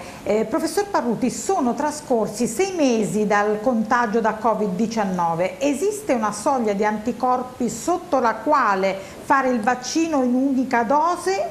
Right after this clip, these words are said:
o a sei mesi va fatto a prescindere?" E poi chiede anche, "Che tipo di vaccino tra quelli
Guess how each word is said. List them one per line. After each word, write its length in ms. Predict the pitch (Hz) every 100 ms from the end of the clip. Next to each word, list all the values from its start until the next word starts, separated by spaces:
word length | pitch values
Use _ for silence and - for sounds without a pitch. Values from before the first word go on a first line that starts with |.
| -
o 180 | 277 262
a 80 |
sei 300 | 226 - 269
mesi 500 | 240 311 294 214 233 - - -
va 240 | 196 240 233
fatto 640 | 254 220 - - 202 202 -
a 100 | 220
prescindere?" 920 | 214 240 226 - 269 220 208 220 294 370 381 - -
E 100 | 277
poi 320 | - 320 311
chiede 280 | 254 233 214
anche, 520 | 170 165 160 185 175 - - -
"Che 260 | 453 494 -
tipo 360 | 302 - 240
di 100 | 220
vaccino 680 | 220 220 220 - 254 226 202
tra 160 | 202 214
quelli 640 | - 294 277 247 233 -